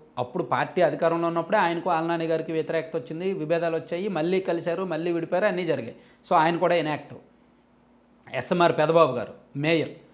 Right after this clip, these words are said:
ఆయన ప్రస్తుతానికి ఇన్యాక్టివ్గా ఉన్నారు, పార్టీ యాక్టివిటీస్ ఏమీ లేవు. వాళ్ళు టీడీపీలోకి వెళ్ళడానికి ప్రయత్నాలు జరుగుతున్నాయి,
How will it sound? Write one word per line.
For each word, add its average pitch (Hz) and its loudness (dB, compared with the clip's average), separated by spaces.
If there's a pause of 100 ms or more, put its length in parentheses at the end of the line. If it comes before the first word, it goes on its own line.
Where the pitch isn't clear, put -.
(340)
ఆయన 151 2
ప్రస్తుతానికి 170 2
ఇన్యాక్టివ్గా 165 2
ఉన్నారు, 160 0
పార్టీ 160 0
యాక్టివిటీస్ 156 -4
ఏమీ 151 -4
లేవు. 220 0
వాళ్ళు 185 4
టీడీపీలోకి 190 2
వెళ్ళడానికి 160 6
ప్రయత్నాలు 170 2
జరుగుతున్నాయి, 147 -4